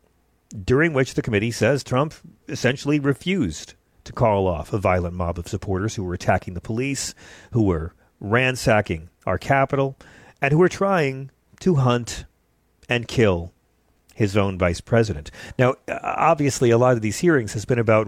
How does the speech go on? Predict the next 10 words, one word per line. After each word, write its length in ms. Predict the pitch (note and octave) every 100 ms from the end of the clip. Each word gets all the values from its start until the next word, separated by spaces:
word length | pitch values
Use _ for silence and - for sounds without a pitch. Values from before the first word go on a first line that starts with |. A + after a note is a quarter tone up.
| G2+
reconfirming 680 | D#3 - G#2+ - D#3 G2+ F#2
what 300 | G#2 G2+ - -
you 260 | G2 B2
and 80 | G#2+
I 420 | B2 G#2 F#2+ A2 - -
saw 500 | - C#3 B2 B2 B2+
with 220 | B2 A#2+
our 220 | A2+ A2
own 160 | G#2+ A#2
eyes. 420 | C#3+ F#2+ E2 -